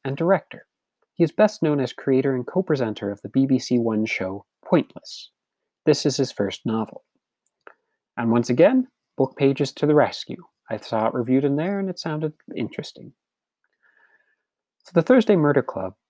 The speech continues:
is focused on a former convent hospital that is now a retirement village.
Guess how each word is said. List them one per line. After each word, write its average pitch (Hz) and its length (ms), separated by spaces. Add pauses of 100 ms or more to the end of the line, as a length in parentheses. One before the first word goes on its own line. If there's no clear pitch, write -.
(840)
is - 120
focused - 600 (240)
on 113 400
a 131 100
former 190 400
convent 156 720
hospital 104 880
that 117 120
is 135 120
now 139 180
a 147 80
retirement 160 580
village. - 440